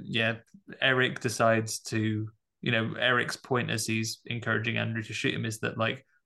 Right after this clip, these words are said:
we've been chose to make this one because, because we loved each other so much, and that if we chose to sacrifice it, then it would truly be a huge sacrifice for one of us to be gone. And, um, they,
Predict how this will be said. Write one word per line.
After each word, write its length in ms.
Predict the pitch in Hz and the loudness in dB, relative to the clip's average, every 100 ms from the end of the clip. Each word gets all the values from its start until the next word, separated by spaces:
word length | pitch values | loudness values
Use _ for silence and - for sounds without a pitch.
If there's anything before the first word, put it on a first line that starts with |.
| - | -2
we've 300 | 131 131 120 | 2 2 2
been 160 | 131 117 | 0 0
chose 300 | 117 110 110 | 0 0 0
to 100 | 113 | 0
make 180 | 113 | 0
this 140 | - 113 | -2 -6
one 160 | 113 | -4
because, 640 | 110 107 - 110 104 - - _ _ _ _ _ _ _ _ _ _ _ _ _ _ - 127 | -2 -2 -2 -2 -2 -6 -10 _ _ _ _ _ _ _ _ _ _ _ _ _ _ -8 -2
because 420 | 127 - 113 107 | 0 2 2 2
we 600 | 113 113 113 110 107 107 | -2 0 2 2 -2 -6
loved 300 | 117 107 107 | -2 -2 0
each 180 | 110 98 | -2 -4
other 160 | 113 107 | -6 -4
so 220 | 107 110 | -2 -2
much, 300 | 104 - - | 0 -2 -4
and 180 | 110 110 | -2 2
that 200 | 110 - - | 0 0 -8
if 120 | - | -4
we 160 | 123 117 | -2 0
chose 320 | 123 113 110 | 2 0 0
to 100 | 113 | 0
sacrifice 640 | 117 110 - 113 113 110 - | 2 2 0 -4 0 0 0
it, 80 | |
then 140 | 120 110 | -4 -4
it 80 | 113 | -2
would 200 | 107 110 | -2 -2
truly 320 | - 107 104 | -2 -2 -2
be 160 | 107 110 | 0 0
a 100 | 104 | 0
huge 340 | 107 107 104 | -2 -6 -4
sacrifice 800 | - 107 104 110 110 107 - - | -2 -4 -4 -8 -4 -2 -4 -10
for 200 | 113 110 | -6 -4
one 220 | 110 104 | -2 -2
of 100 | 107 | -2
us 100 | 107 | -4
to 120 | - 104 | -4 -6
be 120 | 110 | -4
gone. 320 | 104 101 107 - _ _ _ _ _ _ - | -4 -4 -6 -12 _ _ _ _ _ _ 0
And, 560 | 113 110 110 107 104 123 | 2 2 2 -2 0 2
um, 460 | 120 117 117 127 - _ _ _ _ _ _ | 2 2 0 -2 -8 _ _ _ _ _ _
they, 260 | 120 120 113 | -2 -2 -2